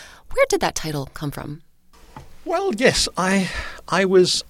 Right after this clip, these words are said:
Speaker 2: <laughs> this is really just a practical problem I had, 'cause I,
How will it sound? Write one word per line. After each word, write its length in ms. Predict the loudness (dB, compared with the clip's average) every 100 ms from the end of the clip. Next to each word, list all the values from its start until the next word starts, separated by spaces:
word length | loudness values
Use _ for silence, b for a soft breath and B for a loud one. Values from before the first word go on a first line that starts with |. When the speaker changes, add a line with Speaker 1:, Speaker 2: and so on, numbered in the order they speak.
| -8
Speaker 2:
<laughs> 1120 | -10 -12 -12 -14 -12 -14 -14 -18 -18 -18 _
this 120 | -6
is 140 | -2 2
really 220 | 2 0
just 180 | -8 -10
a 60 |
practical 640 | -12 -6 -6 -4 -8 -8 -2
problem 360 | -2 -2 -6
I 100 | -10
had, 240 | -12 -14 -10
'cause 140 | -6
I, 140 | -6